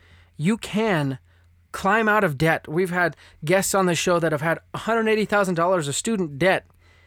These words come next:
and now they don't have any debt. You can fix whatever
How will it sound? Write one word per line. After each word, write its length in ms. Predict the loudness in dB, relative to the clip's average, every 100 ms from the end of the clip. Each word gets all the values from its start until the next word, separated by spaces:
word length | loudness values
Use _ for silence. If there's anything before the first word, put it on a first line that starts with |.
| _ _ _ _ _ -8
and 360 | -2 0 -2 -6
now 540 | -4 0 2 2 -2 -2
they 80 | 0
don't 140 | 2
have 100 | 2
any 180 | 2 0
debt. 260 | -2 -6 -8 _ _ _ _ _ _ _ _ -6
You 160 | -4 -2
can 540 | -2 -2 0 0 -2 -8 -20 -20 _ _
fix 400 | -4 -2 0 0
whatever 480 | 2 2 2 0